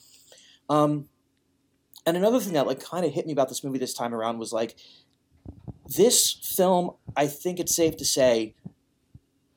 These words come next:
is kind of almost like Halloween three to the first Halloween, in the sense that it kind of doesn't abide by the same rules, if that makes any sense.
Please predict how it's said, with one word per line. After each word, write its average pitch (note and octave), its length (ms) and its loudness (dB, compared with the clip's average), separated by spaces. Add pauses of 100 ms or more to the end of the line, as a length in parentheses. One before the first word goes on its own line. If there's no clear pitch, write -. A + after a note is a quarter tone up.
(1120)
is D3+ 300 2
kind G#3 480 -2
of G3+ 200 0
almost D3+ 580 4
like C#3 280 4
Halloween C#3+ 540 0
three C3 260 -4
to A2+ 80 -6
the G#2+ 80 -8
first A2+ 300 -6
Halloween, G#2 560 -8 (1160)
in D#3+ 140 4
the D3+ 80 4
sense E3+ 360 2
that D#3+ 440 4 (140)
it D#3+ 260 4
kind F#3+ 360 0
of D3 120 -2
doesn't D#3 320 0
abide C3+ 380 0
by A#2 140 0
the A#2+ 80 -6
same B2 420 -2
rules, A2 480 -8
if A#2 80 -16
that A#2 160 -4
makes A#2 220 -8
any A2 140 -12
sense. - 500 -8